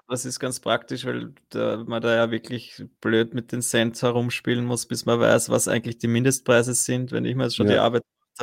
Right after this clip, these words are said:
Speaker 1: hab, dann werde ich das posten. Könnt ihr gerne teilen in diversen anderen Gruppen oder irgendwo wird für jemanden, den es interessiert. Ich hau alles in die Shownotes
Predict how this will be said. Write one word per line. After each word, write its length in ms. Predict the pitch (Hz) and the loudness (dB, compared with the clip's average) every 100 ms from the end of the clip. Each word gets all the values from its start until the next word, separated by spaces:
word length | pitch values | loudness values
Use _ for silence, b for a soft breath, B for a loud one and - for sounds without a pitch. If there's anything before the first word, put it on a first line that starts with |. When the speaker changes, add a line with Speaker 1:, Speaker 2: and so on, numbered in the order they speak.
| 117 | -6
Speaker 1:
hab, 60 | |
dann 260 | - 117 113 | -4 -4 -2
werde 180 | 110 117 | -2 -2
ich 80 | 113 | -4
das 180 | 113 - | -8 -6
posten. 500 | - 156 - - 139 | 0 0 0 -6 -2
Könnt 260 | 131 127 | -2 0
ihr 80 | 127 | -4
gerne 360 | - 120 123 - | 2 2 2 2
teilen 420 | 117 113 139 147 | 4 6 4 2
in 140 | 139 | 0
diversen 420 | 127 123 123 127 123 | 0 4 4 2 0
anderen 480 | 104 127 135 131 | -2 -2 0 -2
Gruppen 360 | - 131 - 139 | -2 -6 -4 -2
oder 200 | 127 120 | 2 2
irgendwo 600 | - 139 143 131 123 120 | 2 0 0 0 0 2
wird 200 | 120 120 | -2 -4
für 220 | - - 117 | -8 -6 -4
jemanden, 440 | 117 120 123 123 120 | -2 -4 -6 -8 -6
den 140 | 120 | -4
es 100 | 113 | -4
interessiert. 600 | 120 117 110 - 143 180 b b b b b b _ | -6 -4 -4 0 2 2 b b b b b b _
Ich 180 | 135 - | -6 2
hau 60 | 139 | 4
alles 320 | 120 131 139 | 6 6 6
in 80 | 135 | 2
die 100 | 131 | 0
Shownotes 760 | - 135 156 170 185 180 - | 2 4 6 6 4 0 -8